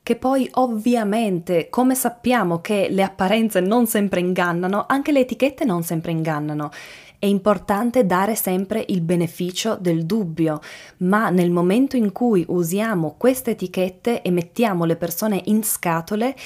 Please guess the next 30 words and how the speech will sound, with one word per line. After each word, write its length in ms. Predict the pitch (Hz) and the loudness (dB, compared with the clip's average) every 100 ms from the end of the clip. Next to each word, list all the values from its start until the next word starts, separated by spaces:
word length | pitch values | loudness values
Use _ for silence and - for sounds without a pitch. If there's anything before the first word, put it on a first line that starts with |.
| - - | -20 0
immediatamente 1300 | 285 339 294 240 202 208 196 190 196 226 247 240 - | 4 6 6 6 2 2 0 0 -2 -2 -2 -4 0
uccidiamo 920 | 277 - - 196 196 175 151 151 165 _ | -2 0 -2 -2 -2 -2 -2 -4 -10 _
il 140 | - 185 | -4 -2
beneficio 440 | 165 160 160 - | 0 -2 -4 -6
del 160 | 156 151 | -4 -4
dubbio. 500 | 147 156 165 - 165 - | -4 -10 -10 -10 -10 2
Ora, 360 | 226 160 156 - _ _ _ - | 4 4 0 -10 _ _ _ -2
come 380 | 285 302 359 370 | 2 4 2 2
ho 160 | 226 | 2
eliminato 640 | 240 214 247 180 165 180 - | 4 4 2 0 -2 -4 -4
le 280 | 180 156 - | -2 -2 -2
etichette? 880 | 170 160 160 143 - - 147 - _ - | -6 -6 -8 -8 -8 -6 -6 -8 _ 0
O 40 | |
almeno 240 | 208 220 254 | 2 4 2
come 220 | 254 175 | 0 -2
cerco 400 | 170 294 269 180 | 2 2 2 0
di 100 | 165 | 0
eliminare 400 | 156 156 156 156 | 2 0 0 0
le 80 | 147 | 0
etichette, 420 | 147 165 233 233 | -2 0 0 0
perché 360 | 175 160 170 - | -6 -2 -2 -2
è 120 | 202 | -2
un 200 | 202 185 | -2 -2
work 400 | 175 196 214 - - | 0 0 0 -4 -4
in 260 | 180 170 - | -2 -2 -6
progress 600 | - 165 160 170 170 - | -6 -2 0 0 -2 -4
per 240 | - - 160 | -10 -10 -10
tutta 260 | - - | -10 -4
la 80 | 160 | -4
vita. 420 | 143 135 - - | -2 -6 -6 -10